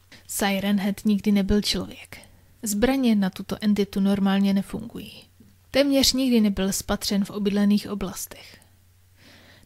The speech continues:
Navzdory zubům ve svých reproduktorech nemá Siren Head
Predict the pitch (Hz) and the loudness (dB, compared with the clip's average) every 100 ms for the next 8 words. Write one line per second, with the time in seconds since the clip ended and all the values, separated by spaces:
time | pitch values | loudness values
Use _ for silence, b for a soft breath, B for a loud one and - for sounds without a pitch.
0 | 208 202 196 214 202 196 254 214 202 196 | -2 -2 0 0 0 0 0 2 2 2
1 | 190 196 196 196 202 202 - 208 190 - | 2 -2 -4 -4 -4 -4 -2 -4 -4 -6
2 | 196 190 - 190 185 190 202 190 196 190 | -4 -4 -4 -2 -2 -4 -4 -4 -2 -2
3 | 196 | -4